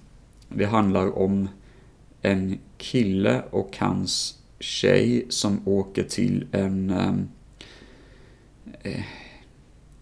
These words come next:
det här är typ ett zoo med en massa såna här delfiner som hoppar runt. Så jag kommer inte ihåg, typ SeaWorld-aktigt kan man väl säga. Och det här drivs då av en kille som ser ut som en crossover mellan Hulk Hogan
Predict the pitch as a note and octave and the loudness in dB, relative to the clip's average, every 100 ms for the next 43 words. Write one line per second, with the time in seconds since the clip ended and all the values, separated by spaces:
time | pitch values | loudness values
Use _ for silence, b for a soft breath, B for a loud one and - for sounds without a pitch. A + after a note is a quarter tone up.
0 | - - A2+ B2+ A#2+ - A#2+ G#2+ - - | -10 0 2 2 4 2 2 0 0 2
1 | B2 B2+ C#3 C#3+ A2 A2 G#2+ G#2+ G#2 - | 6 6 4 0 0 0 2 -2 -2 -2
2 | G2 G2 G2 F#2 F#2+ - G#2+ B2 C3+ A2 | -2 0 0 2 0 2 2 2 0 0
3 | G2+ F#2 - - D#2 D#2 - - - G2 | 0 -4 -4 -6 -4 -8 -8 -6 -4 -4
4 | G#2+ G#2 G2+ G2+ D3 - G#2+ - - A#2 | -4 -4 -2 -2 -2 0 0 0 2 2
5 | A#2 F#2+ D#2 D2+ D#2 A#1+ - G2+ - - | 2 2 0 -2 -8 -8 -8 -10 -6 -8
6 | - - - - - - - B B B | -6 -6 -6 -4 -4 -4 -6 B B B
7 | B B - G2 G2 G2+ G2 G2+ G#2+ G2+ | B B -2 2 4 4 4 2 2 0
8 | - F2+ F2 F2+ F#2 - F#2+ F#2 - F2 | 0 0 0 0 -2 0 0 0 -2 0
9 | F2+ - F2+ F2 - F#2 F#2 - A#2 - | 0 0 0 -2 0 -2 -2 0 0 2
10 | - B2 A2+ A2+ G#2+ F#2 F2+ F2 F#2+ F#2+ | 2 2 2 0 0 0 -4 0 0 0
11 | - - A#2+ C3 B2+ C3 B2+ | -4 4 6 6 2 2 0